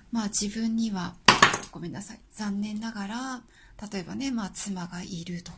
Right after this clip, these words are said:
か、なんかこう、そういうところで、なんかね、こう、ちぐだ-、ちぐはぐな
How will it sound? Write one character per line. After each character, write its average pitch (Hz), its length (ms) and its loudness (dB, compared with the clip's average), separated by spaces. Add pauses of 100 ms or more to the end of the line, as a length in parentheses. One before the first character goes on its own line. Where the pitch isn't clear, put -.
か、 - 180 -12 (1900)
な 240 80 -6
ん - 20 -4
か 233 140 -4
こ 220 120 -6
う、 202 80 -2
そ 226 220 6
う 214 60 -4
い 226 180 2
う 226 40 0
と 226 140 -4
こ 220 160 -6
ろ 220 160 -2
で、 196 200 -2 (1300)
な 214 100 -2
ん - 20 -6
か 190 120 -2
ね、 240 260 2
こ 226 140 -4
う、 196 60 -2
ち - 180 4
ぐ 208 140 -2
だ-、 - 80 -4 (160)
ち 247 140 2
ぐ 233 120 0
は 202 180 0
ぐ 180 200 -4
な 175 240 -2